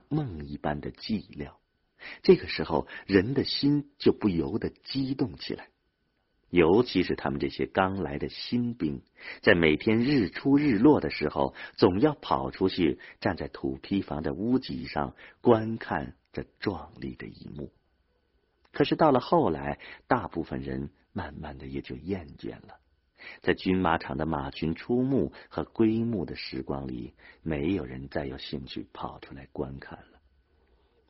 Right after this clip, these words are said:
可是金波永远的一天中，这短暂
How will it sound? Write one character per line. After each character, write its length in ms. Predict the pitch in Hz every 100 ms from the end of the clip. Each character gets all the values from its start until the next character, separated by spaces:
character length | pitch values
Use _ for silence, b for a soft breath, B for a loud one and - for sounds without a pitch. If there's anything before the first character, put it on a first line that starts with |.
| _ _ -
可 120 | -
是 160 | 90 80
金 320 | - 113 113
波 340 | 117 117 113 B B
永 400 | B 104 92 139
远 220 | 139 67 67
的 80 |
一 220 | 73 92 71
天 260 | - 76
中， 240 | 76 78 78
这 140 | 85
短 440 | - 82 71 69 67
暂 280 | 98 80